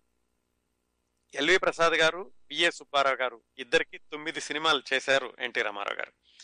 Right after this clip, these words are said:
ఇంకా కొంతమంది ఉన్నారండి. ఎన్టీ రామారావు గారి సినిమాలు, ఎక్కువ సినిమాలకు దర్శకత్వం చేసిన వాళ్ళల్లో ఇంకొక ఆయన జానపద బ్రహ్మ విఠలాచారి గారు. ఆయన పదమూడు సినిమాలకి,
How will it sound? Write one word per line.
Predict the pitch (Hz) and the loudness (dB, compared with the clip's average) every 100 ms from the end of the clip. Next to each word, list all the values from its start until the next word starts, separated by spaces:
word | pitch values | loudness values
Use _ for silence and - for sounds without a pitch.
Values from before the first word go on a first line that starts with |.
| - - - 165 | -20 -20 -8 -8
ఇంకా | 196 220 | 2 4
కొంతమంది | 208 185 185 185 175 | 4 -2 -2 -2 2
ఉన్నారండి. | 170 156 139 120 - 131 | 2 4 2 -2 -2 -4
ఎన్టీ | 135 160 160 | -2 2 4
రామారావు | 160 151 147 147 143 | 4 2 0 0 2
గారి | 143 139 139 135 131 127 131 - - | 2 4 2 2 2 0 -2 -8 -8
సినిమాలు, | 139 135 139 139 139 | -6 -4 -2 -2 0
ఎక్కువ | 127 - 165 | -4 -2 -4
సినిమాలకు | 151 147 147 147 143 | 0 0 2 2 2
దర్శకత్వం | 127 - 135 131 139 131 | -2 0 -2 0 -2 -2
చేసిన | 131 123 - 120 | -2 -2 -4 0
వాళ్ళల్లో | 123 127 139 156 123 135 143 - - - _ | 2 4 4 4 4 0 -4 -16 -20 -20 _
ఇంకొక | 131 151 147 | -10 -8 0
ఆయన | 135 151 139 127 139 151 - | 4 4 4 2 -2 -4 0
జానపద | 143 175 165 151 | 2 2 -2 -4
బ్రహ్మ | - 139 131 123 - _ _ | -4 -4 0 -2 -4 _ _
విఠలాచారి | 127 107 131 165 175 151 127 | -20 -8 0 4 4 4 -2
గారు. | - 110 _ _ _ _ _ - | -4 -14 _ _ _ _ _ -2
ఆయన | 151 143 | 0 0
పదమూడు | - 131 165 170 160 | 0 0 0 -2 -4
సినిమాలకి, | 156 165 175 165 156 | -4 0 2 2 0